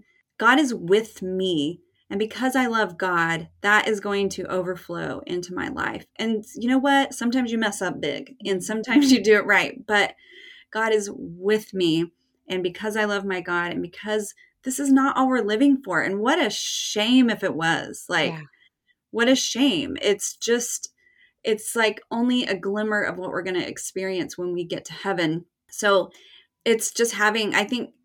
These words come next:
Speaker 1: have those little mantras that bring you back. Like, when you think this thing is gonna swallow you up whole,
Speaker 2: Mm.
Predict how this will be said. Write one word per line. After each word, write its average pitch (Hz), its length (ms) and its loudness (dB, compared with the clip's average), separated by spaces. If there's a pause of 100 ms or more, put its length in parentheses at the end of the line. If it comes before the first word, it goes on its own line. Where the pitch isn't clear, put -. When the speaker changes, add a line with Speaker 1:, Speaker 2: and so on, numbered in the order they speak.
Speaker 1:
have 247 200 0
those 285 180 2
little 226 160 0
mantras 185 480 0
that 165 260 -4
bring 190 220 -2
you 180 100 0
back. 151 420 0 (120)
Like, 190 240 0
when 208 320 0
you 285 180 8
think 190 540 0 (680)
this 214 240 2
thing 202 380 2
is 180 140 -2
gonna 185 200 -2
swallow 190 640 0
you 190 320 0
up 170 260 -2
whole, 170 640 -4
Speaker 2:
Mm. 175 120 -14